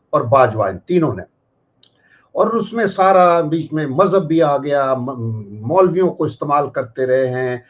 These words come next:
अब ये पीडीएम भी देखिए क्या circus है, बिल्कुल जिस तरह होता है। तो ये जो आपने ब-, बिलावल भुट्टो की बात सुनी है, देखिए वो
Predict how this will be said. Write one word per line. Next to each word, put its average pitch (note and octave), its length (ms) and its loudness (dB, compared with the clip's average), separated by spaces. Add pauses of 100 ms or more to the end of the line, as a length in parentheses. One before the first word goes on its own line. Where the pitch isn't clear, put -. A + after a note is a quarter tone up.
(200)
अब D3+ 120 -4
ये E3+ 60 2
पीडीएम B3 480 -2
भी G#3+ 100 -8
देखिए F#3 420 4
क्या F3 240 -2
circus E3+ 580 -4
है, F3+ 140 -4
बिल्कुल D3+ 400 -6
जिस C#3 160 -16
तरह D3 180 -4
होता B2+ 460 -2
है। E3+ 160 -4 (380)
तो F#3+ 80 4
ये G3+ 220 0
जो A#3+ 120 -4
आपने F#3+ 360 0
ब-, A#2 760 -6 (120)
बिलावल A#2 580 -2
भुट्टो B2 360 -2
की F#3 140 -8
बात A#2 280 -2
सुनी A#2 320 -12
है, G3+ 160 -6
देखिए A3+ 240 -8
वो G#3 420 -6